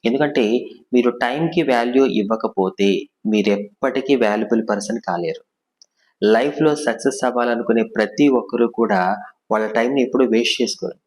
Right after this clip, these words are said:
దావీదుని చూడండి, తను ఒకవైపు గొర్రెలు కాచుకుంటూనే ఖాళీ టైంలో సితార ఎలా ప్లే చేయాలో నేర్చుకున్నాడు, ఒడిసెను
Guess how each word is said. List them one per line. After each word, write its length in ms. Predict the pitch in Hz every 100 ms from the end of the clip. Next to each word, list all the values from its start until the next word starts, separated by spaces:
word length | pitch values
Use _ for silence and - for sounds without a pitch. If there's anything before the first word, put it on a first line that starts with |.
| _ _ _ -
దావీదుని 500 | 160 120 131 156 151
చూడండి, 340 | 151 143 143 160 - _ - -
తను 180 | 131 151
ఒకవైపు 440 | 139 131 131 147 165
గొర్రెలు 400 | 117 110 139 147
కాచుకుంటూనే 920 | 113 95 - 147 143 139 135 131 123 104 - - _ -
ఖాళీ 320 | 120 131 160
టైంలో 480 | 156 131 135 127 101 120 - -
సితార 440 | - 147 151 170 170
ఎలా 240 | 143 139 151
ప్లే 240 | - 143 147
చేయాలో 340 | 151 156 151
నేర్చుకున్నాడు, 640 | 143 135 - - 127 123 - _ _ _ _ _ _ -
ఒడిసెను 560 | 120 139 180 190 175